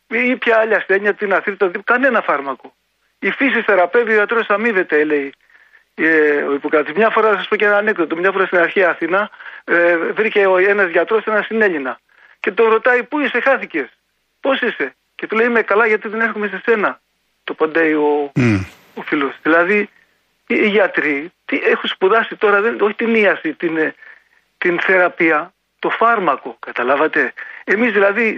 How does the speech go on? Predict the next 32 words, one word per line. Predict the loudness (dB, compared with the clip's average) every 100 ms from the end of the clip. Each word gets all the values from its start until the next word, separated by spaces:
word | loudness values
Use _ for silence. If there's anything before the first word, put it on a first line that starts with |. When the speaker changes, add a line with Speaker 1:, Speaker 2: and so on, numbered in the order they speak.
| -4
Speaker 1:
στη | 0
χώρα | 2 2
που | -2
περπάτησε | -4 -2 -2 -2 -2 0
ο | 2 4 2 0
Ασκληπιός, | -2 -2 -6 -2 2 4 2 -2
ο |
Ιπποκράτης, | -4 -4 0 0 -2 -4
ο | -2
Θεόφραστος, | 2 2 2 -4 -2
ο | 0
Γαλινός, | 0 0 -2 -2
ο | 0
Διοσκουρίδης, | -4 0 0 0 -2 -6 -8 -14 -14 -20 -20 -8
αυτά, | -6 2 2 2 -4 _ _ _ _ _ _ _ _
θα | -4
τα | -2
πετάξουμε. | -2 0 0 0 -2 -2 -4 -6 _ _ _ _ _ _ _ _ -4
Κανένα | 0 2 4 2
φάρμακο | 2 2 2 0 0
δεν | -2 0
θεραπεύει. | 2 0 0 2 0 -2 -16 -20 _ _ _
Ή, | -8 -6
ή, | -4 -6 -8 -18 -20 -10 -2
και | 2
είπα | 2 2 -2
και | -4
την | -4 0
άλλη | 0 0
φορά, | 0 2 2 0 0
έχουμε | 0 2 -2
στο | 0 0 2 -2